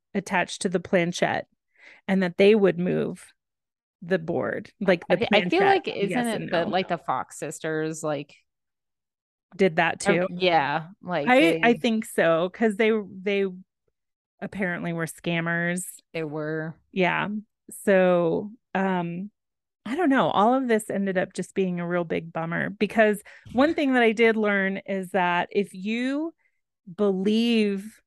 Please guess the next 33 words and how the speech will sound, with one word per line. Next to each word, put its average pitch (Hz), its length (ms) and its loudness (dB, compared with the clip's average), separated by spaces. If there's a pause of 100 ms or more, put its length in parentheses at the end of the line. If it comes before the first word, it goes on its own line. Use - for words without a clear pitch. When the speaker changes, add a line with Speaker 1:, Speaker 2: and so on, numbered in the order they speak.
(600)
Speaker 1:
in 160 200 2
it, 165 280 0 (240)
then 190 160 2
it's 185 160 -4
gonna 180 200 -2
happen. 165 600 -6 (100)
If 214 140 -2
you 254 180 2
believe 240 380 4
Speaker 2:
Mm-hmm. - 100 -2
Speaker 1:
a 202 40 0
ghost 196 480 4
is 190 160 0
doing 175 340 2
it, 226 240 -2
then 190 140 -2
a 185 60 -4
ghost 165 340 -4
is 160 120 -14
doing 123 340 -10
it. - 200 -10
If 208 160 -2
you 214 120 4
don't 220 380 4
believe 185 380 0
a 185 60 -4
ghost 170 340 -6
is 170 80 -12
doing 170 300 -4
it, 170 260 -8 (520)
then 175 360 -2
it's 175 120 -8
not, 170 220 -4